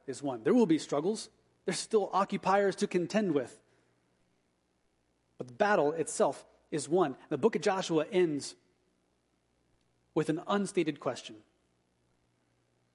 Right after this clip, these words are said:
And the question is, what are they gonna do? It ends,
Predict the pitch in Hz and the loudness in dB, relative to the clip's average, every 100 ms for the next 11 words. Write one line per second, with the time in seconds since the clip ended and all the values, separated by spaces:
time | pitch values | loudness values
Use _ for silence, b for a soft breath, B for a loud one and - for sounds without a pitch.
0 | _ _ _ _ - 139 139 214 - 185 | _ _ _ _ -10 -10 0 0 2 -2
1 | 143 196 185 175 170 156 123 104 _ _ | 0 0 0 0 0 -2 -4 -12 _ _
2 | _ _ _ _ _ _ _ _ _ _ | _ _ _ _ _ _ _ _ _ _
3 | _ _ _ _ _ _ 156 208 202 | _ _ _ _ _ _ 0 2 0